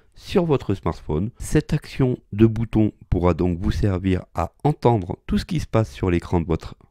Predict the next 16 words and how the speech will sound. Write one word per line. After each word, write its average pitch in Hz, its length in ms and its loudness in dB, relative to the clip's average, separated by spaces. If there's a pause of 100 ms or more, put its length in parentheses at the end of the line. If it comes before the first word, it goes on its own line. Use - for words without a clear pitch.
(140)
smartphone. 90 600 -4 (540)
Allez, 85 280 -2 (160)
sans - 220 -2
plus 98 220 -2
attendre, 87 320 -2
je - 60 -12
vous 85 100 -4
montre 78 260 -4
comment 101 240 2
ça 90 160 -2
fonctionne, 80 540 -4
comment 92 260 2
l'activer. 85 560 -2 (100)
C'est - 280 -8
parti. - 460 -6 (520)
Surtout, - 580 -2